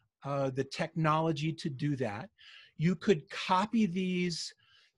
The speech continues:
and cut these out, put 'em on a table,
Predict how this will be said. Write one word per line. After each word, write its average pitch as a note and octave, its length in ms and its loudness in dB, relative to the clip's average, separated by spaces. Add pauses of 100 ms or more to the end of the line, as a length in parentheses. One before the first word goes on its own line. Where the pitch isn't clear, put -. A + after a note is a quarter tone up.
(100)
and D#3 340 2
cut - 360 -4
these G3+ 260 2
out, C#3+ 320 2 (320)
put G3+ 180 4
'em F#3+ 80 2
on F3+ 200 2
a E3 60 0
table, E3 760 -2